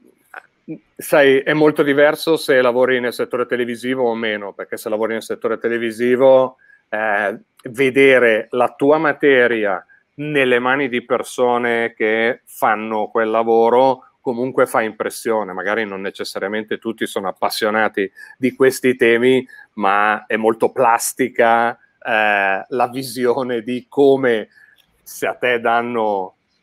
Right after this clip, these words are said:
X ore di girato diventa una cosa, se dai X girato a quelle persone con quel livello e con quella scrittura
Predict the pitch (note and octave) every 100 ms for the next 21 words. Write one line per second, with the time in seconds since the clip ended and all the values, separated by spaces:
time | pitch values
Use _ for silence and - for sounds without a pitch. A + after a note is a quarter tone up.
0 | _ - D#3 - - C#3+ B2+ B2 A#2 A#2+
1 | A2+ B2 B2+ B2+ A2+ G#2 - A2 G#2+ A2+
2 | A2+ A2+ A2 C3+ - G2+ G#2 A2 A#2+ A#2
3 | - _ _ _ _ - A2 F#2 - A2
4 | G#2+ G#2 G#2 - - G#2+ G#2 A#2+ A2 G2
5 | G2 F#2+ F2 - _ _ _ _ _ G#2+
6 | G2+ B2 A#2 A2 A2 A2+ - A#2+ A#2 G2+
7 | G2 _ - G#2+ A2 A#2 A#2 A#2+ A#2 A#2+
8 | A2+ A2 G#2+ G#2+ G2+ G#2 A2 A2 A2 G#2+
9 | A2 G#2+ G2 - B2+ B2+ G#2 G#2 A2